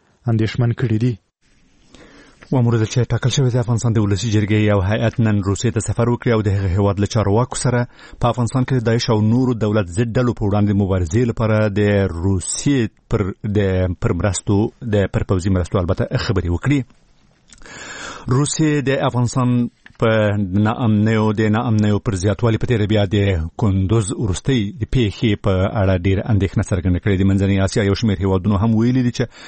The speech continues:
Speaker 2: که چیرې په افغانستان کې د سختدریځو په وړاندې مبارزه چټکه نشي، ښایي چې لمنې دې هیوادونو ته هم وغځېږي. خو د کندوز سرپرست والي وایي چې په کندوز کې سختدریځي وسلوال سخت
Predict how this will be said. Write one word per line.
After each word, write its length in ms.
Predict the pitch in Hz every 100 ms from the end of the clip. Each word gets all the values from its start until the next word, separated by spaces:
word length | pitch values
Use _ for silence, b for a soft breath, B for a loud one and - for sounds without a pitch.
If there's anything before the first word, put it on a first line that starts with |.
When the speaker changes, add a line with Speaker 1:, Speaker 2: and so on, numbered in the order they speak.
| B B -
Speaker 2:
که 60 | 117
چیرې 180 | 120 107
په 80 | 104
افغانستان 380 | 113 - 117 107
کې 100 | 110
د 140 | 101 -
سختدریځو 440 | 95 95 117 104
په 60 | 101
وړاندې 320 | 92 98 98 95
مبارزه 580 | 87 92 87 80 104 107 B B B B -
چټکه 320 | 110 104 104 104
نشي، 240 | - 107 -
ښایي 300 | 110 104 101 -
چې 80 | 110 95
لمنې 600 | 90 92 92 95 - 101
دې 140 | 101 95
هیوادونو 400 | 90 90 82 101
ته 80 | - 82
هم 180 | 101 101
وغځېږي. 1000 | 117 92 90 87 90 87 92 92 101 117 113 - B B B B B
خو 80 | - 113
د 120 | 117 127
کندوز 240 | 143 156 -
سرپرست 520 | 139 135 151 - -
والي 280 | 117 117 139
وایي 180 | 131 131
چې 160 | 131 -
په 40 | 123
کندوز 360 | 117 104 104 113 -
کې 340 | 117 110 110 107
سختدریځي 500 | 107 95 90 120 117
وسلوال 600 | 95 - 104 92 98 104 85
سخت 440 | - 110 - -